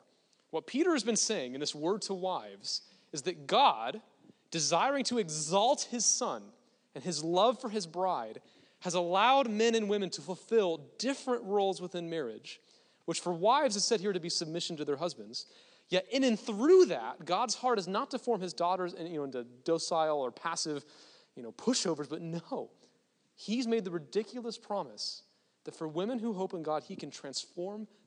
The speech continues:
them into such character, to have such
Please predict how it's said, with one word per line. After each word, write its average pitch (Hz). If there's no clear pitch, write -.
them 196
into 139
such -
character, 220
to 160
have 180
such -